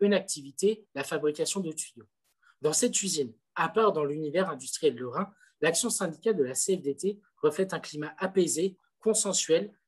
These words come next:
permis par une tradition syndicale héritée de la C F D T avec Yvon Tondon. Ceci influence la position de la centrale syndicale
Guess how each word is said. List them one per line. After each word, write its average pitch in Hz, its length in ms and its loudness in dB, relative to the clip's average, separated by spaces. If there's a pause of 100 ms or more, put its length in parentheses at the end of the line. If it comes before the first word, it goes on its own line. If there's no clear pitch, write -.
(120)
permis 185 320 2
par 147 200 -6
une 147 100 -2
tradition 175 480 -2
syndicale 170 560 0
héritée 156 340 -2
de 180 80 -4
la 143 80 -4
C 156 220 -2
F 139 60 -16
D 131 100 -12
T 202 280 -2 (200)
avec 165 340 -2
Yvon 156 260 -6
Tondon. 120 280 -12 (760)
Ceci 160 340 0
influence 190 440 0
la 139 80 -4
position 165 420 -4
de 185 60 -2
la 139 80 -2
centrale 165 340 -4
syndicale 160 640 0